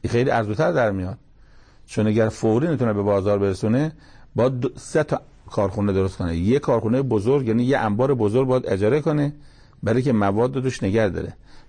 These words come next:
تو یه کارخونه تولید کنه، تو یه کارخونه تولیداشو انبار کنه تا به تدریج بفروشه.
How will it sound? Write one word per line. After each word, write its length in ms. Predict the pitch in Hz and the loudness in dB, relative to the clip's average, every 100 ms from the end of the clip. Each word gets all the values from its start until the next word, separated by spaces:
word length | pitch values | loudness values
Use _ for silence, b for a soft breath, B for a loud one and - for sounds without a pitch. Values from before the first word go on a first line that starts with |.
| - | -2
تو 100 | 120 | 0
یه 120 | 139 | 2
کارخونه 440 | 131 117 101 98 | 2 0 0 -2
تولید 440 | 90 107 92 151 151 | 0 0 2 0 -2
کنه، 220 | 156 151 | -2 -2
تو 180 | - 127 | 0 0
یه 140 | 139 | 0
کارخونه 460 | 151 127 113 107 95 | 0 0 0 0 -2
تولیداشو 720 | - 104 101 101 147 139 117 - - | 0 2 2 2 0 0 -2 -4 -4
انبار 420 | 110 101 113 156 | 0 2 2 2
کنه 220 | 165 160 | 0 -2
تا 180 | 156 147 | -2 0
به 100 | 120 | 0
تدریج 400 | - 113 113 139 | 0 0 0 -2
بفروشه. 480 | 135 - 95 - | -2 -4 -6 -8